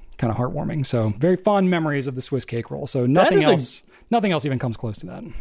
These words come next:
Speaker 2: That is awesome. I was not expecting such a great answer. It was
Speaker 1: Right?
Speaker 2: just something I was curious about. That's a, that is a solid answer.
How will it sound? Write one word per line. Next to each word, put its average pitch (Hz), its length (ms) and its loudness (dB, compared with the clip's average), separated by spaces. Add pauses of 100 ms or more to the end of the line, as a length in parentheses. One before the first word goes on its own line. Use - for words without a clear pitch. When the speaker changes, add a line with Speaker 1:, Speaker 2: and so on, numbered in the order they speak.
(260)
Speaker 2:
That 254 260 0
is 311 100 2
awesome. 127 300 4
I 135 60 4
was 202 140 2
not 123 160 4
expecting 123 460 0
such 127 200 -4
a 135 40 -2
great 156 220 2
answer. 220 440 0 (120)
It - 60 -2
was 180 100 6
Speaker 1:
Right? 294 100 4
Speaker 2:
just 359 120 2
something 147 320 0
I 147 60 4
was 156 140 2
curious 196 320 2
about. 107 180 2
That's 214 200 2
a, 156 80 0
that 170 200 0
is 156 140 -2
a 123 60 -2
solid 127 360 2
answer. 98 400 0